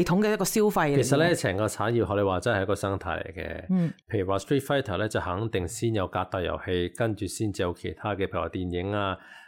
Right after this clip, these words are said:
Speaker 2: 呃，公仔啊，呃，手板模型啊，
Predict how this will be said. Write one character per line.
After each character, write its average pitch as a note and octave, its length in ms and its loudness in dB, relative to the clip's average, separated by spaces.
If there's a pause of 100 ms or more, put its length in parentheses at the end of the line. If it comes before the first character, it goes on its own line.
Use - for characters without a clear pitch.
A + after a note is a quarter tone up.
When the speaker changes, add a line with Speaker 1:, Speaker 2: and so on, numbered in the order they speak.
(140)
Speaker 2:
呃， G#2 180 -4
公 A#2 240 0
仔 F#2+ 160 0
啊， F#2+ 300 2
呃， F2+ 340 0
手 G2 220 -2
板 G2+ 180 -2
模 F#2+ 220 0
型 D#2+ 200 -4
啊， F2+ 280 -2